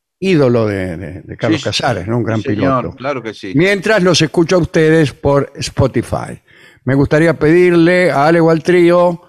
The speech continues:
Speaker 1: alguna versión de la, de la canción La Saeta. Sí, sí, la cantaba Serrat, ¿no? Bueno, dale.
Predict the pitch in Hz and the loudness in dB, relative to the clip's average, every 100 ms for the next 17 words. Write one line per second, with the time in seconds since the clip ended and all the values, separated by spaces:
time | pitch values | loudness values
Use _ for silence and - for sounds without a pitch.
0 | _ - _ _ - - 185 240 220 196 | _ -20 _ _ -16 -4 0 2 2 2
1 | 202 220 208 185 170 156 _ - 151 170 | 2 0 2 2 2 0 _ -4 0 0
2 | 180 175 - 220 220 170 175 180 180 185 | 2 0 2 0 -2 0 0 2 0 0
3 | 190 139 120 98 - _ _ _ _ _ | 0 -2 -4 -6 -8 _ _ _ _ _
4 | _ - 151 123 - 131 143 151 143 170 | _ -4 -2 -2 -4 -4 -2 -2 0 0
5 | 143 170 185 98 - 117 180 _ 123 - | 2 0 -2 -4 -6 -6 -6 _ -8 -8
6 | - 127 - | -6 -6 -6